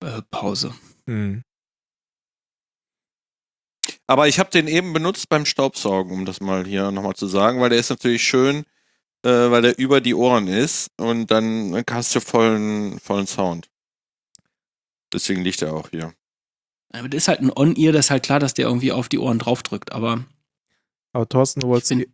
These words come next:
Speaker 1: den
Speaker 2: irgendwas sagen, was Bayer Dynamic
Speaker 1: Genau, also Bayer Dynamic hatten bis vor kurzem ein A zweihundert oder so heißt es, glaub ich.
Speaker 2: Ja.
Speaker 1: Das ist quasi genau ein Lautstärke, Lautstärke,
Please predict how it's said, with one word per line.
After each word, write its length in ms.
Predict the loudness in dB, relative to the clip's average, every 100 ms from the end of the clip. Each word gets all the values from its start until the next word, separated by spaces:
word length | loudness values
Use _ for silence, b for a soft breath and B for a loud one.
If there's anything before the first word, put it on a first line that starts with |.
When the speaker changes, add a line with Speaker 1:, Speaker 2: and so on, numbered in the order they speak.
| -4
Speaker 1:
den 80 | 0
Speaker 2:
irgendwas 760 | 2 4 4 4 4 2 0
sagen, 420 | 0 2 2 0 0
was 160 | -2
Bayer 320 | 2 2 2
Dynamic 460 | 0 0 -2 -6 -8 b b
Speaker 1:
Genau, 180 | -6 -2
also 320 | 2 2 0
Bayer 280 | 2 4 6
Dynamic 480 | 6 4 2 -4
hatten 540 | -2 -2 0 0 0 0
bis 180 | 0 0
vor 140 | -2
kurzem 440 | -2 -2 -2 -8 -10 -6
ein 520 | 0 4 4 4 0
A 260 | -2 0 0
zweihundert 720 | -2 0 0 2 2 2 -2
oder 160 | -6 -4
so 160 | -4
heißt 200 | -4 -6
es, 100 | -6
glaub 220 | -6 -4 -4
ich. 200 | -6 -18 _ _ _ _ _ _ _ _ -6
Speaker 2:
Ja. 260 | -4 -4
Speaker 1:
Das 120 | -4 -4
ist 140 | -2
quasi 340 | 2 2 2
genau 420 | 2 4 4 4 0
ein 360 | 0 2 2 0
Lautstärke, 560 | 2 2 2 0 0 -4
Lautstärke, 1080 | 0 4 4 2 2 2 0 -4 -4 -4